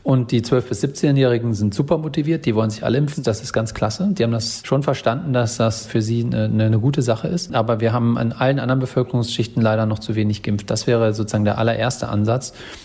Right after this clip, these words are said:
Der zweite Ansatz ist eben halt auch aufzupassen und bestimmte Hygienemaßnahmen weiter aufrechtzuerhalten, damit wir nicht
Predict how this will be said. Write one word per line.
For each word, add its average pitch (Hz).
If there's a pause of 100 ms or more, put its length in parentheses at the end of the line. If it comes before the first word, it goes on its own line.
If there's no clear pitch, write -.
(120)
Der 113
zweite 107
Ansatz 127
ist 113
eben 123
halt 120
auch 123
aufzupassen 127
und 117
bestimmte 127
Hygienemaßnahmen 117
weiter 110
aufrechtzuerhalten, 120
damit 113
wir 120
nicht 117